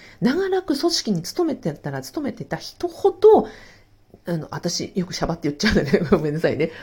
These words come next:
うん、前職の関係上シャバって。私は、まあ、シャバに出るようなもの持ってますから、ね、あの、受刑者もそうだったんですよ。私、受刑中の受刑者といっぱい面接してきました。もう多分何、何百人、何千人だと思うんですけど、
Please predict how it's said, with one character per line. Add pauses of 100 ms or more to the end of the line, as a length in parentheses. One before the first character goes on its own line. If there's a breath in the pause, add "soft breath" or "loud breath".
(100 loud breath)
う
ん、
前
職
の
関
係
上
シ
ャ
バ
っ
て。 (260 loud breath)
私
は、
ま
あ、
シ
ャ
バ
に
出
る
よ
う
な
も
の
持
っ
て
ま
す
か
ら、 (260)
ね、 (200)
あ
の、 (120)
受
刑
者
も
そ
う
だ
っ
た
ん
で
す
よ。
私、
受
刑
中
の
受
刑
者
と
い
っ
ぱ
い
面
接
し
て
き
ま
し
た。
も
う
多
分
何、
何
百
人、
何
千
人 (220 loud breath)
だ
と
思
う
ん
で
す
け
ど、